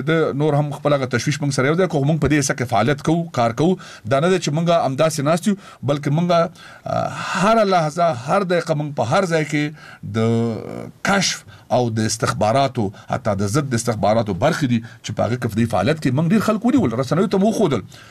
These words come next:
چې هغوی د حملو پلانونه درلودل. همدغسې خودي خلک وو چې دننه په چوکاټ کې نفوذي به ورته وایو، اه، چې هغوی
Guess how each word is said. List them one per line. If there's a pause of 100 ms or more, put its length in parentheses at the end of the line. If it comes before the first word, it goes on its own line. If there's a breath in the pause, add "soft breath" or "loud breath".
(140 loud breath)
چې
هغوی
د
حملو
پلانونه
درلودل.
همدغسې (220)
خودي
خلک
وو
چې
دننه
په
چوکاټ
کې
نفوذي
به
ورته
وایو،
اه،
چې
هغوی